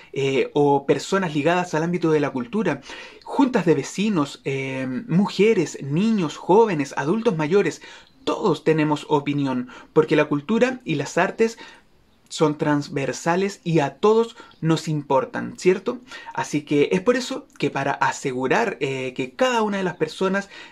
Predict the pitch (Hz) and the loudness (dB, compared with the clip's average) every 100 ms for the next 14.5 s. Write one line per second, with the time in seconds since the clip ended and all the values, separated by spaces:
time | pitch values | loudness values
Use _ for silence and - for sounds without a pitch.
0 | - 139 - 156 147 139 135 175 285 - | -8 -4 -2 2 2 0 0 0 0 -2
1 | 160 139 151 143 139 - 170 156 - 170 | -4 0 0 0 -4 -4 -4 -2 0 0
2 | 165 156 151 - 220 240 185 190 - 185 | 0 -4 -6 -2 -2 0 -4 -4 -2 -2
3 | 202 180 185 165 156 165 185 208 - - | 0 -4 -4 -4 0 0 0 -2 -8 -18
4 | - - 165 160 185 202 233 - 143 139 | -20 -4 -4 0 2 2 0 -2 -2 -2
5 | 135 135 131 127 123 - 151 143 139 139 | -4 -4 -4 -2 -4 0 0 0 -2 -4
6 | - 139 - 135 - 185 170 151 143 143 | -4 -6 -4 -6 0 0 2 2 0 -4
7 | 127 131 202 156 139 165 175 143 139 151 | -6 0 0 0 -2 -2 -2 -2 -2 -2
8 | 156 147 143 135 131 170 220 247 - - | -4 -4 -6 -6 -4 -2 -2 -4 -12 -16
9 | - - 233 233 240 233 247 190 190 220 | -14 -2 0 2 2 2 2 0 2 2
10 | 226 226 - 185 160 151 185 202 190 180 | 4 2 -2 -6 -2 0 0 -2 -4 -4
11 | 185 175 208 - 170 190 180 170 170 156 | -2 -2 -4 -2 -2 -2 -2 0 0 0
12 | 131 131 - 165 170 175 226 175 160 156 | 0 -2 -4 -2 0 0 -2 -2 0 -2
13 | 156 151 147 143 127 123 - - - _ | -2 -4 -2 -2 -4 -6 -10 -18 -20 _
14 | 208 226 262 262 294 | 2 4 4 2 -2